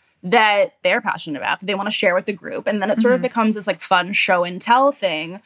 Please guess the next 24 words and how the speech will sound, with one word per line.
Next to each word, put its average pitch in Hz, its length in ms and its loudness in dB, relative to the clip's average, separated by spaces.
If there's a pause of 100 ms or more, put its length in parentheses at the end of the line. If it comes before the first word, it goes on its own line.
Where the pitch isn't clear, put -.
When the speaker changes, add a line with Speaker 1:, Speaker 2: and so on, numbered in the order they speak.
(180)
Speaker 1:
where 226 220 2
everyone's 233 540 0
contributing 196 760 -4
to - 100 -8
what's 175 160 -2
on 180 120 -4
the 175 80 -6
table 190 680 0 (280)
and 214 160 2
is, 220 280 -2 (180)
people 254 180 2
are 269 80 4
thanking 269 300 2
one 269 100 2
another 254 480 0
for, 208 140 0
like, 202 180 2
"Oh 269 60 2
my 302 80 4
God, 208 240 0
what 196 140 0
is 220 80 -4
this 240 180 -8
thing? 190 480 -2